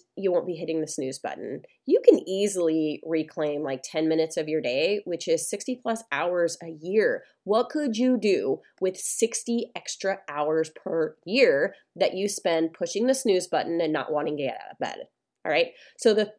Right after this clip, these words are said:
the, the phone charger thing, I mean, really, it, you ought to do that anyway because of the amount of, um, like, electrical rays that are bouncing around. Like, you don't want that right by your freaking head.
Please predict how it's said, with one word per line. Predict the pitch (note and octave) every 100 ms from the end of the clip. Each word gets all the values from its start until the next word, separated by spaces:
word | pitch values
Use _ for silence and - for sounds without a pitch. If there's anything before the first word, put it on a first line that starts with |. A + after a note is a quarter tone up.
| -
the, | G#3 G3+ G3
the | G3+ G#3+ G#3
phone | A#3 A3+ A3 A3
charger | G#3+ G3+ F#3 F#3 F3+
thing, | F3+ E3 D#3+ D#3 - _ -
I |
mean, | F3+ E3+ E3
really, | G3 E3 D#3 D#3 _ _ -
it, | - _ _ _ _ _ _ _
you | G3 G3+
ought | A3 A#3
to | -
do | E3 D3+
that | C3+ C#3
anyway | F3+ D3 - D3+
because | D#3 - D3+ -
of | D3
the | C#3+
amount | C#3+ C3+ C3+
of, | A#2+ - _ _ -
um, | A2 - - _ _ _ _ _ _ _ _ - - -
like, | D#3+
electrical | D#3 D#3 D#3 E3+ E3+ D3+ D3 D3 - _
rays | - F3 D#3+ D#3+ D#3
that | D#3+
are | D3+ D3+
bouncing | C#3 D3 E3
around. | D3+ D3 C#3+
Like, | C#3 C#3
you |
don't | G3+ -
want | E3
that | - -
right | C3
by | D3
your | C#3+ C#3
freaking | - D3 - -
head. | - C#3 F#3